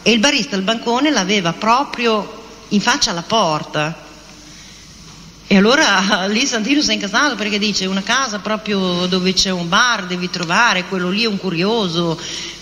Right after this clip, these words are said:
Eh, infatti dopo, siccome c'era in questo mazzo di chiavi, le chiavi del sot-, de-, delle cantine, diciamo, no? Facevi tutta la cantina e uscivi in un cortile di dietro alla casa,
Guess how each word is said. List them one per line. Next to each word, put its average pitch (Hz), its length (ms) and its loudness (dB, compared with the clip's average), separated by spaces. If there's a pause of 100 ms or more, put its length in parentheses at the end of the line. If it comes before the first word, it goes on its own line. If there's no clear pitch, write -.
(140)
Eh, 170 920 2
infatti 247 420 0
dopo, 196 340 -2
siccome 226 420 0
c'era 220 440 0 (380)
in 196 100 0
questo 220 300 2
mazzo 220 320 0
di 190 160 0
chiavi, 170 680 0 (360)
le 202 140 2
chiavi 262 300 2
del 220 140 0
sot-, 208 320 -4
de-, 175 720 2
delle 190 240 2
cantine, 185 580 0
diciamo, 147 520 -2
no? 170 380 -4
Facevi 175 420 -2
tutta 180 200 -4
la 220 120 0
cantina 320 320 -2
e - 20 2
uscivi 247 400 0
in 233 100 -2
un 240 120 -4
cortile 269 480 0
di 202 120 -2
dietro 165 420 0
alla 165 140 -2
casa, 151 480 -2